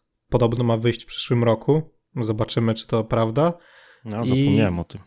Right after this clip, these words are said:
Speaker 1: są jeszcze dwa Souls-like'i, które mają Fallen w tytule. Jeden to jest, e, The Lords of the Fallen, a drugi to jest Atlas Fallen, tworzone przez byłych twórców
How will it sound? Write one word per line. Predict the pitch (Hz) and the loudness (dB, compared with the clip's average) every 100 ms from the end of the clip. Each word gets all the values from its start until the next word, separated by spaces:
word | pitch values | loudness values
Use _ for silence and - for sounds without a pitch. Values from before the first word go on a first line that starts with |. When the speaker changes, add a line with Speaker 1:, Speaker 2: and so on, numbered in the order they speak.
| _ _ _ - | _ _ _ -12
Speaker 1:
są | - 139 135 139 | -2 4 4 4
jeszcze | 135 - 135 131 | 2 0 0 0
dwa | 120 131 | 2 2
Souls-like'i, | - 139 135 127 113 113 117 113 _ _ | 4 0 2 2 2 -2 -6 -6 _ _
które | 127 120 123 123 123 - _ _ _ _ | 0 4 4 4 2 -2 _ _ _ _
mają | 139 120 120 | -2 2 2
Fallen | 127 135 127 110 117 127 - | 0 2 2 2 0 -6 -2
w | 113 113 117 | 2 2 -2
tytule. | 127 - 117 113 113 _ _ _ _ | -6 -2 0 0 -2 _ _ _ _
Jeden | 123 120 | 0 2
to | 123 | 4
jest, | 120 117 - - | 2 2 -4 -4
e, | 123 117 113 117 - 123 | 0 2 2 0 -4 -2
The | 117 | 2
Lords | 120 123 120 | 4 2 -2
of | 113 | -2
the | 117 | -2
Fallen, | - 135 147 | 2 4 4
a | 160 120 | 4 2
drugi | 123 131 | 2 0
to | 131 | 2
jest | 127 127 - _ _ | 2 0 -12 _ _
Atlas | 135 123 117 107 | -2 0 0 -2
Fallen, | - 117 113 110 110 - _ _ _ _ | -2 0 0 0 -2 -8 _ _ _ _
tworzone | - - 117 120 120 | -10 -2 2 2 2
przez | - 127 - - - - | 2 0 0 -10 -16 -10
byłych | 127 131 131 | 2 4 4
twórców | - 139 127 127 107 - | 4 4 2 -6 -8 -10